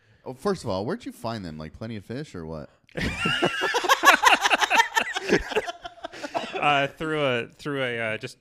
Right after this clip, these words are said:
Speaker 2: through a mutual friend.
Speaker 1: Oh,
Speaker 2: Like,
Speaker 1: okay.
Speaker 2: he's
Speaker 1: Oh,
Speaker 2: like,
Speaker 1: okay.
Speaker 2: I, I, 'cause, so, and then he's like, "Yeah, I've," he, um, so he, he,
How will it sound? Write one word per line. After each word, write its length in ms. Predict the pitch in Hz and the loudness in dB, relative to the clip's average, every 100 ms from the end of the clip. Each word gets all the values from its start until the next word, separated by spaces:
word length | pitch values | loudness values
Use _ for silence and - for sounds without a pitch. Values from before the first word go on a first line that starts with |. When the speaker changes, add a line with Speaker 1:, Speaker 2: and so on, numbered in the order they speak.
| 131 | -16
Speaker 2:
through 240 | - 139 123 | -6 -2 0
a 40 | |
mutual 380 | 113 117 - 104 | -2 -4 -6 -8
friend. 340 | - 107 101 | -8 -8 -6
Speaker 1:
Oh, 100 | 127 113 | -4 -4
Speaker 2:
Like, 120 | 107 | -4
Speaker 1:
okay. 100 | 87 | -6
Speaker 2:
he's 120 | 120 - | -4 0
Speaker 1:
Oh, 20 | |
Speaker 2:
like, 260 | 180 135 | 2 2
Speaker 1:
okay. 160 | 131 127 | 2 2
Speaker 2:
I, 280 | 127 131 - | 2 0 -4
I, 60 | - | -8
'cause, 260 | 127 - - _ _ _ | -8 -10 -18 _ _ _
so, 240 | - 147 | -4 -2
and 180 | 127 123 | 0 0
then 80 | 123 | 0
he's 160 | 127 123 | -2 -4
like, 160 | 117 | -2
"Yeah, 160 | 160 143 | 0 0
I've," 160 | 123 - | 0 -4
he, 240 | 127 127 | -10 -6
um, 200 | 117 110 | -6 -6
so 140 | 110 120 | -6 -6
he, 180 | 120 113 - | -6 -10 -14
he, 240 | 120 113 | -12 -12